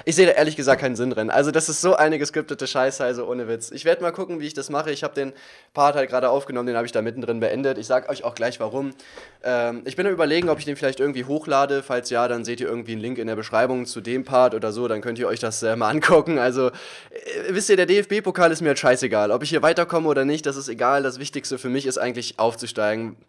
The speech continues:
weil ich halt mit Lotte in Liga eins wollte, so, ne? Der D-F-B-Pokal ist mit dem Kader sowieso nicht zu holen. Also spätestens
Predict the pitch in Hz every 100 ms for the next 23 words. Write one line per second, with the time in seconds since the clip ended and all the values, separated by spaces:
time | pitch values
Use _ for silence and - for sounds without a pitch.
0 | _ - 120 139 123 110 120 127 113 110
1 | 104 107 110 101 98 98 98 101 113 113
2 | 120 117 135 131 127 120 120 110 120 117
3 | 113 120 120 107 110 113 120 123 123 -
4 | 104 110 117 107 110 123 120 120 117